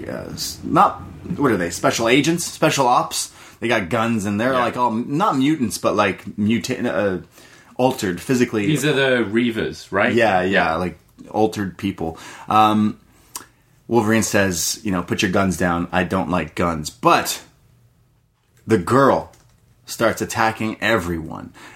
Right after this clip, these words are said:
Speaker 1: Um, th-, this little girl starts, uh, I don't know, killing,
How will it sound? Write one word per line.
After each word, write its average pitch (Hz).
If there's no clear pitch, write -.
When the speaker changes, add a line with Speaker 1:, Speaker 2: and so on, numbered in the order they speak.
Speaker 1:
Um, 101
th-, 117
this 117
little 143
girl 113
starts, -
uh, 80
I 85
don't 76
know, 87
killing, 104